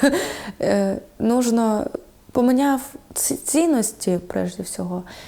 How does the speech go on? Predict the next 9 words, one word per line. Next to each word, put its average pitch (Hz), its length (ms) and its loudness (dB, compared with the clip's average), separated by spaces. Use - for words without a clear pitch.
Я, 247 380 2
ти 254 280 4
бачиш, 247 520 2
як 226 300 2
люди 226 420 4
в 220 100 0
таких 233 420 -2
обставинах 226 840 0
міняються. 226 680 0